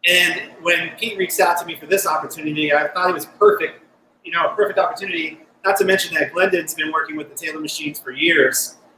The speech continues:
and has this great relationship with our guys here at Taylor company dot com.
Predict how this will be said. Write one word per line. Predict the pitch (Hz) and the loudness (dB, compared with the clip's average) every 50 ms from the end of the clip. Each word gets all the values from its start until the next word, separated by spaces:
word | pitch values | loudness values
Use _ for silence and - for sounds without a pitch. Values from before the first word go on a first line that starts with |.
| _ - | _ -4
and | 147 151 147 143 | -2 -2 0 2
has | - - - - 165 | 2 2 2 2 -2
this | 170 - | -6 -6
great | - - 175 170 165 147 | 0 2 2 2 2 2
relationship | 143 156 170 170 160 147 139 - - 151 151 147 - _ _ _ _ - | -2 -4 -6 -6 -6 -8 -10 -10 -8 -8 -8 -8 -10 _ _ _ _ -4
with | 151 147 | -2 2
our | 151 147 143 | 4 4 4
guys | - 170 180 185 185 175 175 - | 4 4 6 6 6 4 4 2
here | 160 160 156 151 | 0 0 2 4
at | 151 147 143 143 - - - - _ _ _ _ _ _ | 6 6 4 4 0 -6 -10 -14 _ _ _ _ _ _
Taylor | - - 185 185 185 180 170 170 175 180 180 175 180 - - | 0 4 4 6 6 6 4 4 4 4 4 4 4 2 0
company | - 202 202 - 180 165 160 | 0 0 -2 -2 -4 -8 -6
dot | 151 - 151 - - - | -2 -2 -2 -2 -2 -4
com. | - 196 202 185 160 - 110 110 | -2 0 2 2 2 0 -2 -6